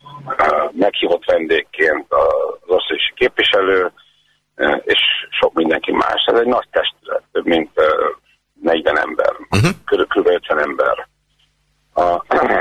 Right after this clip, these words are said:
Speaker 1: <clears throat> mint hogy a Budai Vár, illetve a palota felújításáért kormánybiztosként tevékenykedtem a korábbi évben, és államtitkárként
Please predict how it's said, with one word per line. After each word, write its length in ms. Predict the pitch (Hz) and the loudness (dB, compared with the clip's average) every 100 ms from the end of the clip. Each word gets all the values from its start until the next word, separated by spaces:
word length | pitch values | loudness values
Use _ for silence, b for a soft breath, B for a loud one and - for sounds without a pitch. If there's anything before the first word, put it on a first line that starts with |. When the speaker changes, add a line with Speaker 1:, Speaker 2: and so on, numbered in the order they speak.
| 85 | -2
Speaker 1:
<clears throat> 600 | - - _ _ _ _ | -8 -16 _ _ _ _
mint 140 | - - | -6 0
hogy 80 | 107 | 2
a 60 | |
Budai 260 | 117 117 98 | 2 2 2
Vár, 280 | 95 92 - _ _ _ _ - | 2 0 -2 _ _ _ _ -4
illetve 300 | 87 85 87 | -2 0 0
a 40 | |
palota 340 | - 107 - - | 0 0 -2 -2
felújításáért 640 | 101 92 95 85 - 80 - | -2 0 0 0 0 -2 -2
kormánybiztosként 880 | 113 95 85 78 - 78 - 82 80 | -2 0 -2 -4 -8 -10 -4 -4 0
tevékenykedtem 680 | 87 82 85 80 - - 78 | 2 0 -2 -4 -8 -8 -4
a 40 | |
korábbi 420 | - 76 71 71 | 0 0 0 -2
évben, 580 | 76 - _ - - - | -4 -4 _ 0 0 0
és 240 | - 80 - | -2 -2 0
államtitkárként 920 | 82 82 76 78 - 78 - 73 - | 0 0 -4 -6 -2 -4 -2 -6 -6